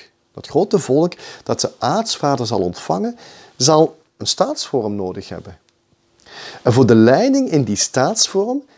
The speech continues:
kiest God op dat moment voor het koningschap. En later herhaalt God zelfs die belofte.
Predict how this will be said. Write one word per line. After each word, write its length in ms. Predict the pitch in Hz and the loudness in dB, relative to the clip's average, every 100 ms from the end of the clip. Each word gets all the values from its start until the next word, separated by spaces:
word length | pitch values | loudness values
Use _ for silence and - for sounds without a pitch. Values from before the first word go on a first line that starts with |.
| _ - | _ -8
kiest 300 | - - - | -4 -2 4
God 320 | 175 226 - | 4 4 -4
op 140 | - 85 | -12 0
dat 120 | 117 | 4
moment 460 | 226 143 196 - - _ _ _ _ _ | 4 4 0 -6 -16 _ _ _ _ _
voor 160 | - - | -8 -6
het 100 | - | -6
koningschap. 560 | 101 87 - - - - _ _ _ _ _ _ _ _ - - - - - | -8 -10 -10 -10 -14 -20 _ _ _ _ _ _ _ _ -18 -18 -20 -20 -2
En 180 | 98 | 0
later 680 | 85 107 180 220 277 285 - _ _ _ _ | 2 2 2 2 0 0 -8 _ _ _ _
herhaalt 460 | 131 139 220 294 - | -2 0 2 0 -2
God 200 | 147 - | -2 0
zelfs 300 | 117 104 - | -2 -2 -6
die 100 | 92 | -8
belofte. 460 | 92 80 - 92 | -8 -10 -12 -18